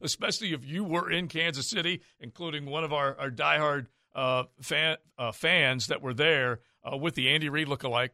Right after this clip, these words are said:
outside, uh, Arrowhead Stadium, which is just awesome. Uh, you know that they had to soak it up.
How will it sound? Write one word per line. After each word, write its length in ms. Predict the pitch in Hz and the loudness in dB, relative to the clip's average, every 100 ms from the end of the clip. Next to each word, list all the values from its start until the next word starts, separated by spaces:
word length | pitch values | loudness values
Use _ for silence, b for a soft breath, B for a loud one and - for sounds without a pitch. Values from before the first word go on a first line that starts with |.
| - | -4
outside, 600 | 123 139 151 127 131 117 | -4 0 4 6 4 2
uh, 160 | 127 123 | 2 4
Arrowhead 320 | 123 131 131 123 | 2 0 0 -2
Stadium, 420 | 127 110 113 117 | -4 -4 -6 -10
which 160 | 120 117 | -12 -12
is 100 | 117 | -8
just 220 | 151 123 | -8 -6
awesome. 400 | 120 107 - 117 - _ _ 127 | -4 -4 -6 -12 -14 _ _ -8
Uh, 200 | 131 117 | -6 -6
you 140 | 143 156 | -2 4
know 140 | 175 | 4
that 100 | 139 | 4
they 140 | 139 | -2
had 140 | 135 123 | 0 -2
to 60 | |
soak 280 | - 139 123 | -2 -4 -2
it 80 | 123 | 0
up. 180 | 117 | 0